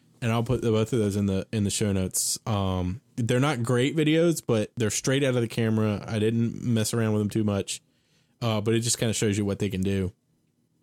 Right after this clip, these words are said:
Um, but I mean, it, it, read,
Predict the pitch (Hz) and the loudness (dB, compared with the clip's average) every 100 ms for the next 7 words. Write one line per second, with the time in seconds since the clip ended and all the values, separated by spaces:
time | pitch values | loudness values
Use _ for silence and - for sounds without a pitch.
0 | - - 113 107 104 101 113 - 139 147 | -16 -4 -2 0 0 -2 -4 -2 0 2
1 | 143 151 139 127 - _ _ _ - 123 | 2 2 -2 -6 -10 _ _ _ -8 -8
2 | - 67 147 123 131 190 254 190 139 | -8 -8 -2 0 2 2 2 0 -4